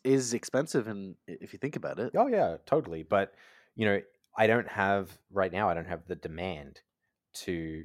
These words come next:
Speaker 2: make that not feasible.
Speaker 1: Right.
Speaker 2: So, you know.
Speaker 1: Yeah. Your labor d-, doesn't come with a, uh,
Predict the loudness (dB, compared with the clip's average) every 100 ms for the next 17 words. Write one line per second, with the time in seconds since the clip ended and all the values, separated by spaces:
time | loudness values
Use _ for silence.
0 | -14 -8 -8 -6 -4 -4 -6 _ _ _
1 | _ _ _ _ -6 -4 -4 -4 -4 -2
2 | -4 -4 _ _ _ _ _ _ _ _
3 | _ -14 -14 -14 -12 -2 -2 -2 -8 -14
4 | _ _ -18 -18 -20 _ -10 -8 -8 -14
5 | _ _ _ -4 0 2 2 2 2 0
6 | -2 -6 -6 -8 -6 -6 -4 -4 -4 -4
7 | -4 -8 -8 -8 -8 -10 -14 _ _ _
8 | _ _ _ _ _ _ _ -8 -6 -6